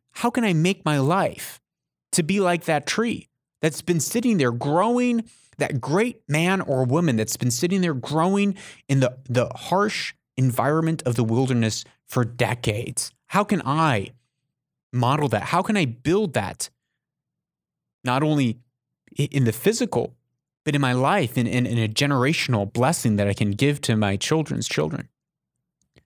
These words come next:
And we can, we can begin to wonder, "Well, why aren't I in this beautiful pot yet?" Or wonder, "Why am I still in the ground?" Or wonder, "Why are these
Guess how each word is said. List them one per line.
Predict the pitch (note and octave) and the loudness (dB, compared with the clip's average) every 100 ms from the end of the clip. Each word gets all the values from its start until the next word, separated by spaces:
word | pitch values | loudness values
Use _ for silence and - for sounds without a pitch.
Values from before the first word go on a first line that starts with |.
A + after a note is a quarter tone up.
| _ _ _ _ _ _ _ _ _ _ _ _ _ _ _ | _ _ _ _ _ _ _ _ _ _ _ _ _ _ _
And | D3+ | 0
we | F#3 | 2
can, | F3+ D#3 A#2 - | 2 0 -4 -4
we | E3+ | 0
can | F3 | 2
begin | E3+ E3 G#3 | 2 2 0
to | F#3+ | 2
wonder, | F#3 E3 A#3+ A#3+ A#2 - - _ _ _ _ _ - | 2 2 2 2 0 -2 -14 _ _ _ _ _ -2
"Well, | D#3+ | 0
why | D#3+ E3 F#3+ | 2 2 2
aren't | G3+ F#3+ D3+ | 2 0 -2
I | D#3 | 0
in | D#3 D#3 D3 | 2 4 2
this | C3 | 0
beautiful | - C3+ C3+ C3 A#2+ | -2 0 0 0 -4
pot | - G3 C3 | 0 0 0
yet?" | G#2+ - - | -4 -8 -10
Or | D3 | -4
wonder, | C#3+ A3 G3 | 0 2 2
"Why | E3 F3 | 2 0
am | G#3+ G3 | 2 0
I | |
still | - G3+ G3 | 0 0 0
in | F3+ | 0
the | C3 | 0
ground?" | C#3 F#3 F#3 A2+ | 0 2 2 2
Or | A2+ | 0
wonder, | E3 G3+ F3 - - | 0 0 -2 -4 -4
"Why | D#3+ | 0
are | G3 | 2
these | F3 C#3+ | 2 0